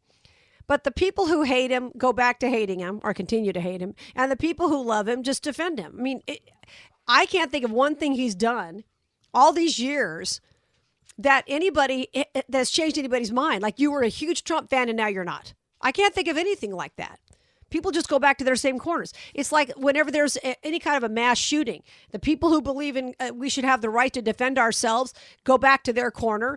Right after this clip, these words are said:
The people who think all guns should be outlawed go back to their corner.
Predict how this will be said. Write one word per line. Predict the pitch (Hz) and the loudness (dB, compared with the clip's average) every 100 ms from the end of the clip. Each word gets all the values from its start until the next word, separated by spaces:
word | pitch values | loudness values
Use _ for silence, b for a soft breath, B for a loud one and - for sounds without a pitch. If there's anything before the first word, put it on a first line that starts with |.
| B - | B -12
The | 226 | -4
people | 320 330 | -4 -2
who | 285 285 | -4 -4
think | 302 262 | -6 -2
all | 254 240 | 0 2
guns | 254 254 | 0 0
should | - | -4
be | 220 247 | -4 0
outlawed | - 247 247 226 208 | 4 4 6 2 4
go | 233 | 2
back | 247 247 | 2 0
to | 240 | 0
their | 226 262 | -2 -2
corner. | - 233 214 | -2 -2 -2